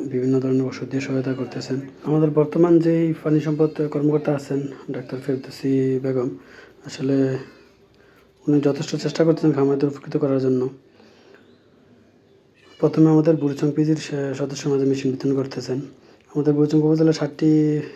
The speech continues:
এ, পিজি গ্রুপ আছে, ষাটটি পিজি গ্রুপের মাঝে আজকে ষাটটি মেশিন বিতরণ করা হবে। তো আসলে তিরিশ জন সদস্যের মাঝে, আহ, আসলে তিরিশ জন সদস্য নিয়ে একটি পিজি গ্রুপ,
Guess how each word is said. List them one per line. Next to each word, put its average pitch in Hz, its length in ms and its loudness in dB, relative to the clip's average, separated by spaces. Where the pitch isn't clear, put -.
এ, 135 220 -2
পিজি 139 160 -2
গ্রুপ 139 220 -2
আছে, 135 300 -4
ষাটটি 143 320 -6
পিজি 147 260 -2
গ্রুপের 143 240 -2
মাঝে 139 200 0
আজকে 139 160 -6
ষাটটি - 320 -6
মেশিন 135 260 2
বিতরণ 131 220 -4
করা 127 180 -2
হবে। 123 180 -4
তো 127 300 -4
আসলে 175 500 4
তিরিশ 175 500 2
জন 175 200 4
সদস্যের 165 400 0
মাঝে, 165 480 4
আহ, 143 640 -4
আসলে 139 160 -6
তিরিশ 180 220 0
জন 180 100 4
সদস্য 165 320 0
নিয়ে 170 140 8
একটি 160 180 -2
পিজি 160 240 0
গ্রুপ, 139 180 -2